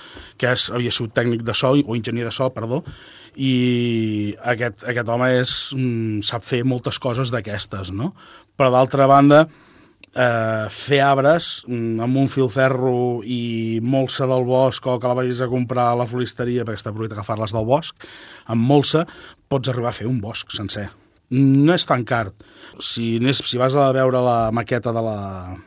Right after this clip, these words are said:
dels cent cinquanta anys, l'estació, la reproducció que hi ha de l'estació de Sant Celoni en si mateixa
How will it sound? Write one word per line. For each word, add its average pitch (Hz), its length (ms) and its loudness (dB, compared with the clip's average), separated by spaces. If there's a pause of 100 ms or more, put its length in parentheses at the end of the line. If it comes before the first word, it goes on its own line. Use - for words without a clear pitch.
(340)
dels 107 180 -6
cent 123 120 -2
cinquanta 123 480 4
anys, 156 220 2 (440)
l'estació, 131 500 0
la 123 80 2
reproducció 123 400 -2
que 131 80 2
hi 135 40 8
ha 135 100 6
de 131 60 4
l'estació 131 440 -2
de 120 80 -2
Sant 120 220 -2
Celoni 123 420 0
en 110 200 -4
si - 140 -2
mateixa 131 480 0